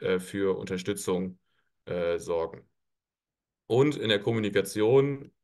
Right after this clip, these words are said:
äh, halt auch durchaus möglich, da diesen Vergleich, den ihr vorhin gesehen habt, der so, ja, krass war,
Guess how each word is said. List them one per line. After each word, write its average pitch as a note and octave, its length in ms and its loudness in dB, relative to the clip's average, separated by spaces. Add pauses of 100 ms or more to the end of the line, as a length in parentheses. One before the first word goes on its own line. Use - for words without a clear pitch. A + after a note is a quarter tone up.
(160)
äh, G#2 320 0 (240)
halt G2+ 260 0
auch G2 140 -2
durchaus G#2+ 380 -2
möglich, B2 640 0
da A2 340 2
diesen G#2 220 -4
Vergleich, G2+ 560 2
den A2+ 180 -2
ihr G#2 80 -4
vorhin B2 320 0
gesehen A2 440 2
habt, G2+ 300 -6
der G2+ 200 4
so, G#2 480 -2 (320)
ja, G2 200 0
krass - 520 0
war, F#2+ 340 -2